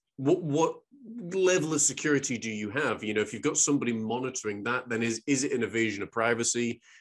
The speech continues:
And it's like, well, how far do you go? Equally for you and I doing business meetings or art teaching,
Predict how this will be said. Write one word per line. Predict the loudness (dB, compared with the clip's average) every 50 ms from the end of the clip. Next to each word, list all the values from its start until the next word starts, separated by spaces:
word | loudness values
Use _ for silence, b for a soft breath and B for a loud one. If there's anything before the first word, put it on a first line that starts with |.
| b b _ -4
And | 0 2 2
it's | 2 2 0
like, | 0 0 -2
well, | -2 -2
how | 0 0 0 0
far | 0 -2 -2 -2 -2
do | -2 -4
you | -4 -2
go? | 0 2 2 2 2 0
Equally | -2 -2 -2 -2 -4 -6 -6 -4 -2 -2 -4
for | -4 -6 -8
you | -4 -2 -2 -2 -2
and | -2 -2
I | -2 -2 -2 -4 -4
doing | -2 -2 -4 -4 -4 -2
business | -2 -2 0 0 0 -2 0 0
meetings | 0 0 0 -2 -4 -4 -4 -4 -4
or | -2 -2 -2 -2 0 2
art | 2 2 2 2 -2 -4
teaching, | -4 -4 -6 -6 -8 -8 -8 -6 -6 -8 -8